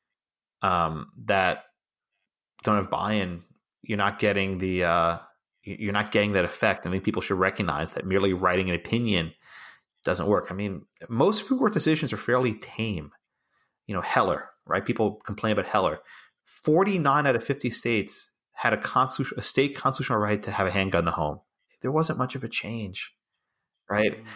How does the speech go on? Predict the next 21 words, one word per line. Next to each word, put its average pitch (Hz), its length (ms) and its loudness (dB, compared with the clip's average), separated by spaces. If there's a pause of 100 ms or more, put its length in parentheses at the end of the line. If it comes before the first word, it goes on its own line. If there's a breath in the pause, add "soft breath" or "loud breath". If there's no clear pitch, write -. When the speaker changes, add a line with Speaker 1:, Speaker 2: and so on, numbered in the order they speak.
(280 loud breath)
Speaker 1:
Uh, 62 140 0
and 127 300 2
may-, 139 100 4
maybe 156 320 4
Bush 127 280 4
v. 117 100 0
Gore, 107 360 4
which 90 120 -4
was - 100 -6
sort 95 200 2
of 85 120 -2
sui 101 320 2
generis 95 420 0
unto 92 220 -2
itself, 90 340 0
but 76 120 -2
most 117 260 2
Supreme 131 180 -4
Court 123 200 -4
deci-, 101 440 -2 (180)
decisions, 104 580 -2